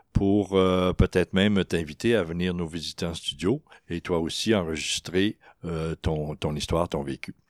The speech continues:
Donc, on revient à Sonia qui a atteint un,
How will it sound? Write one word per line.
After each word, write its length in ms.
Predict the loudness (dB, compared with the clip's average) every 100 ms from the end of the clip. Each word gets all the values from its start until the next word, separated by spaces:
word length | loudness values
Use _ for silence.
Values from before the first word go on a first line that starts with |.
| 0
Donc, 220 | 2 6
on 120 | 6 8
revient 380 | 6 6 6
à 160 | 6 6
Sonia 720 | 6 4 6 6 8 8 6 4 -8
qui 180 | -2 4
a 140 | 8 8
atteint 420 | 6 6 8 8
un, 280 | 8 6